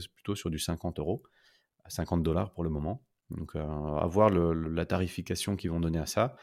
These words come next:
et à voir la performance de ces, de ces différents types d'annonces. Parce que finalement, bah, l'idée pour les publicitaires sur Google, c'est de, d'avoir des gens qui cliquent sur leur pub pour amener du trafic sur le site.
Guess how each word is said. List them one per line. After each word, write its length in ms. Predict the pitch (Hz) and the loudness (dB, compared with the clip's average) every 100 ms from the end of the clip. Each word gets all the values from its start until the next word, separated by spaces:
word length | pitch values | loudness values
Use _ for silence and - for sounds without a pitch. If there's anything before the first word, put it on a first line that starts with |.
| - _ - | -20 _ -4
et 40 | |
à 20 | |
voir 160 | 82 87 | 2 4
la 100 | 85 | 4
performance 600 | 92 - 90 87 95 87 | 0 0 2 4 4 2
de 80 | 76 | -4
ces, 360 | - 69 69 69 104 - - | -6 -8 -8 -10 -14 -20 -12
de 220 | 82 78 | -10 -8
ces 160 | 85 82 | -6 -6
différents 400 | 76 - 82 85 | -6 -6 -4 -4
types 260 | - 80 - _ | -6 -10 -12 _
d'annonces. 500 | 87 82 107 131 - - - _ | -2 0 -2 -4 -10 -20 -20 _
Parce 100 | - | -14
que 80 | - | -10
finalement, 580 | - 80 78 82 104 101 | -6 -4 0 2 2 0
bah, 140 | - - - | -4 -6 -8
l'idée 280 | 80 82 | -6 -4
pour 140 | 98 85 | -2 -2
les 80 | 78 | -4
publicitaires 580 | 80 76 80 78 95 | -6 -6 -6 -2 -2
sur 160 | - 82 | -2 -4
Google, 320 | 76 78 110 | -2 2 2
c'est 180 | 104 78 | 0 -4
de, 220 | 78 76 - - - - _ | -4 -4 -8 -20 -20 -20 _
d'avoir 180 | 76 73 | -2 0
des 80 | 76 | 2
gens 140 | 90 | 0
qui 120 | 90 | 0
cliquent 200 | 85 98 | -4 -4
sur 140 | - 85 | 0 0
leur 160 | 82 | -2
pub 300 | - 101 76 | 0 0 0
pour 180 | 69 - | -6 -4
amener 160 | 80 78 | -2 -2
du 80 | 76 | -4
trafic 320 | - - 87 | -8 -8 -8
sur 160 | - | -4
le 80 | 76 | -4
site. 400 | - 127 131 - | -2 -2 -2 -10